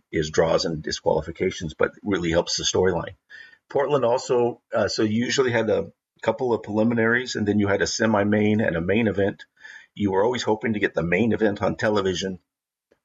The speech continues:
um, but you usually got the semi-main, and it was always to a time limit.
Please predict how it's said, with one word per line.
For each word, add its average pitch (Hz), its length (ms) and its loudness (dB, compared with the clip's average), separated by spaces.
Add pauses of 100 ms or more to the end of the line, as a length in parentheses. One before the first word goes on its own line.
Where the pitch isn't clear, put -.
um, 160 600 -6 (460)
but 110 200 2
you 104 80 0
usually 123 240 -2
got 127 160 -2
the 117 80 -10
semi-main, 104 960 0 (380)
and 92 600 0 (340)
it 101 160 0
was 95 180 0
always 104 240 0
to 98 180 0
a 87 60 0
time 95 480 -2
limit. 95 400 -2